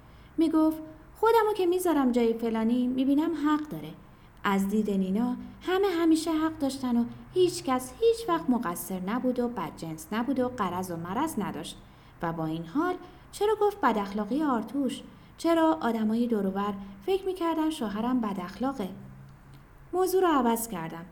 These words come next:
حال صوفی و گارنیکو پرسیدم و احوال پسرش تیگرانو که دانشگاه تهران قبول شده بود. نینا هم حال بچه‌ها و آرتوش و مادر آلیس رو پرسید و از خودش گفت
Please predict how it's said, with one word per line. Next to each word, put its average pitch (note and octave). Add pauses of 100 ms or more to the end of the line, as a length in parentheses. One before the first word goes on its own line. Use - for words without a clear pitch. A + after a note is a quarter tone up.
(360)
حال F#4
صوفی C4+
و C4
گارنیکو A3+
پرسیدم E4
و C#4+ (320)
احوال F4
پسرش A3
تیگرانو G#3+ (260)
که A#3+
دانشگاه F#3
تهران F3+
قبول D#3+
شده E3
بود. E3 (500)
نینا D#4
هم C#4+
حال C#4
بچه‌ها A#3
و B3+
آرتوش G3+
و G#3+
مادر F3+
آلیس E3+
رو E4+
پرسید E4
و D4 (380)
از F4
خودش F#4
گفت C#4